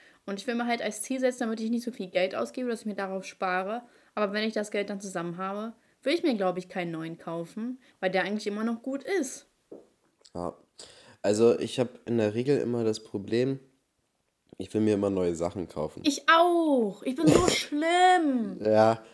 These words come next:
Speaker 2: also meistens brauch ich die nicht mal.
Speaker 1: Ja.
Speaker 2: Das, das Einzige, wo ich wirklich sag, okay, ich brauch keine neuen Sachen, sind mein Laptop,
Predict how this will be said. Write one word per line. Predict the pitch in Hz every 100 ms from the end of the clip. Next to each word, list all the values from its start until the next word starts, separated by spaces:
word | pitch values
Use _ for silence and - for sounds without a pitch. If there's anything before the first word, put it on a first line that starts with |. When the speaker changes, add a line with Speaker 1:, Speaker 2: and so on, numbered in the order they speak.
| -
Speaker 2:
also | 98 104 110 -
meistens | 104 120 139 117 -
brauch | 90 107
ich | 107 -
die | 87
nicht | 82 78
mal. | 85 82 - - -
Speaker 1:
Ja. | 95
Speaker 2:
Das, | 95 - - - - -
das | 104
Einzige, | - 131 156 151 151 135
wo | 113
ich | 113 -
wirklich | - 110 135 143 117
sag, | 107 123 -
okay, | 98 117 104
ich | 107
brauch | 107 107
keine | 123 110
neuen | 98 101
Sachen, | 98 117 113 120 117
sind | 101 101 - _
mein | - 92 95 92
Laptop, | 90 110 - - 175 -